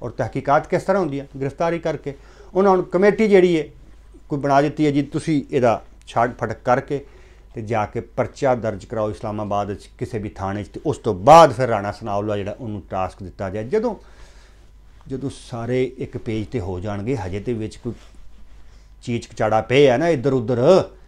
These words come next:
ਆ ਵੇਖਿਆ ਨਹੀਂ ਕਦੀ ਇੱਧਰ ਕੋਈ ਖਿੱਚ ਲੈਂਦਾ, ਕੋਈ ਗੇਮ ਨੂੰ ਇੱਧਰ ਖਿੱਚ ਲੈਂਦਾ, ਜਾਂ ਹੀ ਬਣਨ ਲੱਗਦੀ ਗੇਮ ਕੋਈ ਇੱਧਰੋਂ ਖਿੱਚ ਲੈਂਦਾ। ਅਜੇ ਖਿੱਚ, ਪੈਸਾ ਬਹੁਤ ਲੱਗਾ ਨਾ ਯਾਰ, ਤੇ ਤੁਹਾਨੂੰ ਪਤਾ ਪਾਕਿਸਤਾਨ ਵਿੱਚ ਤੇ ਪੈਸਾ ਬੋਲਦਾ, ਉੱਥੇ ਕਿਹੜਾ ਕੋਈ ਵਫਾਦਾਰੀ ਬੋਲਦੀ ਹੈ, ਉੱਥੇ ਪੈਸੇ ਦੀ ਗੇਮ ਹੈ ਸਾਰੀ।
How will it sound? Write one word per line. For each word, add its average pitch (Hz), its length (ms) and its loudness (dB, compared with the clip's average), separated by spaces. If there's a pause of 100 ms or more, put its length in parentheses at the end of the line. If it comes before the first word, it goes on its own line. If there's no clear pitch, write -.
(760)
ਆ 98 140 -14
ਵੇਖਿਆ 98 540 -6
ਨਹੀਂ 131 340 0 (280)
ਕਦੀ 117 260 -4 (100)
ਇੱਧਰ 120 300 -6
ਕੋਈ 107 160 -14
ਖਿੱਚ 107 220 -10
ਲੈਂਦਾ, 101 300 -8
ਕੋਈ 92 160 -12
ਗੇਮ 98 260 -6
ਨੂੰ 107 140 -8
ਇੱਧਰ 113 220 -8
ਖਿੱਚ - 320 -12
ਲੈਂਦਾ, 98 300 -10
ਜਾਂ 101 260 -6
ਹੀ 117 80 -4
ਬਣਨ 113 420 -4
ਲੱਗਦੀ 110 420 -6
ਗੇਮ 107 220 -6
ਕੋਈ 110 180 -8
ਇੱਧਰੋਂ 117 240 -10
ਖਿੱਚ 104 280 -10
ਲੈਂਦਾ। 107 280 -4
ਅਜੇ 139 140 -2
ਖਿੱਚ, - 220 -12 (300)
ਪੈਸਾ - 300 -10
ਬਹੁਤ 139 280 -4
ਲੱਗਾ 92 300 -8
ਨਾ 92 60 -8
ਯਾਰ, 120 280 -10 (420)
ਤੇ 123 60 -12
ਤੁਹਾਨੂੰ 120 200 -10
ਪਤਾ 139 160 -10
ਪਾਕਿਸਤਾਨ 160 480 -10
ਵਿੱਚ 170 140 -12
ਤੇ 170 60 -12
ਪੈਸਾ 151 320 -6
ਬੋਲਦਾ, 160 340 -8 (360)
ਉੱਥੇ 139 200 -4
ਕਿਹੜਾ 196 200 0
ਕੋਈ 196 140 -6
ਵਫਾਦਾਰੀ 190 480 2
ਬੋਲਦੀ 185 420 -2
ਹੈ, 165 80 -14
ਉੱਥੇ 190 140 -10
ਪੈਸੇ 214 580 0
ਦੀ 202 140 -4
ਗੇਮ 214 240 6
ਹੈ 208 60 2
ਸਾਰੀ। 190 280 4